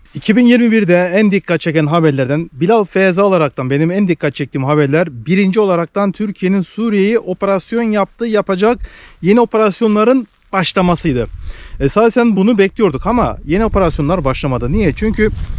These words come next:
korona kafalı Çinler dünyada bir korona denen alingili tilingili işlere yaptığı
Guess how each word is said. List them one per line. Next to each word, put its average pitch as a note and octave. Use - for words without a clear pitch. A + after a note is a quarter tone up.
korona B3
kafalı C#3+
Çinler G3+
dünyada F3
bir F3+
korona G#3
denen G3
alingili G3
tilingili F3
işlere C#3+
yaptığı D3+